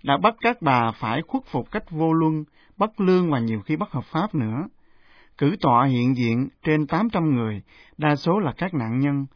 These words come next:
đã vỗ tay hoan nghênh phát biểu của bà Thủ tướng Australia. Cách đây một năm, một cuộc điều tra của Quốc hội Australia đã đưa ra ánh sáng khoảng hai trăm hai mươi lăm ngàn vụ trẻ em bị tách ra khỏi các bà mẹ lúc sơ sinh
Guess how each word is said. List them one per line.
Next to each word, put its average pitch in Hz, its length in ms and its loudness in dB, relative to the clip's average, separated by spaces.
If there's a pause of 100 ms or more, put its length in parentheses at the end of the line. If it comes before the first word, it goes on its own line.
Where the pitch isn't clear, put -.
(320)
đã 151 100 0
vỗ 139 280 0
tay 165 200 2
hoan 165 320 2
nghênh 165 160 0
phát 214 240 -6
biểu 123 260 -2
của 160 100 -6
bà 120 240 -2
Thủ 127 180 -6
tướng 165 280 -2 (180)
Australia. 135 720 -2 (1700)
Cách - 180 -4
đây 165 180 0
một 120 280 -2
năm, 151 380 -2 (360)
một 143 200 0
cuộc 143 220 -2
điều 131 240 0
tra 170 360 0
của 175 100 -6
Quốc 214 180 -2
hội 120 260 -4
Australia 160 720 0
đã 135 100 -2
đưa 165 220 0
ra 160 120 0
ánh 185 180 -2 (120)
sáng 190 260 -2
khoảng 135 400 -6 (340)
hai 185 360 0
trăm 190 220 0
hai 185 180 0
mươi 180 140 2
lăm 180 220 0
ngàn 123 220 -2
vụ 117 180 -4
trẻ 135 120 -4
em 156 260 -2
bị 120 100 -4
tách 202 180 -6 (120)
ra 160 180 0
khỏi 123 220 -6
các 208 180 -8
bà 131 100 -4 (140)
mẹ 107 120 -6
lúc 165 180 -6
sơ 165 220 -4
sinh 151 360 -4